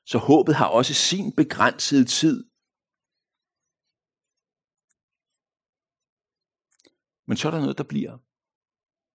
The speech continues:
Der er noget, der bliver. Der bliver en, det, der, det, det, det, det, der fortsætter ind i evigheden, det er en direkte relation til Gud. En direkte relation til Jesus.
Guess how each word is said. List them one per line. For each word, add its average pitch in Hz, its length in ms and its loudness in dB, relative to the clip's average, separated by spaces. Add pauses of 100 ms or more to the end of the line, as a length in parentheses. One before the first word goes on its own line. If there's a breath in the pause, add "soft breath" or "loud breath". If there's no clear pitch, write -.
(600)
Der 104 60 0
er 117 40 4
noget, 135 220 6
der 151 60 0
bliver. - 420 -6 (1300 soft breath)
Der 131 60 2
bliver 160 220 6
en, 139 120 0 (460)
det, 156 120 4
der, 147 120 2
det, 139 240 0 (240)
det, - 200 -6
det, 151 140 0
det, 151 100 8
der 170 80 8
fortsætter 143 560 4 (140)
ind 180 160 6
i 156 180 10
evigheden, 127 540 2 (640)
det 156 260 8
er 123 240 4 (720)
en 127 220 4
direkte 117 640 2
relation 110 760 0 (1200)
til - 180 -4
Gud. 95 240 -4
En 101 120 -2
direkte 123 500 2
relation 110 440 0
til 101 240 -4
Jesus. 95 320 -10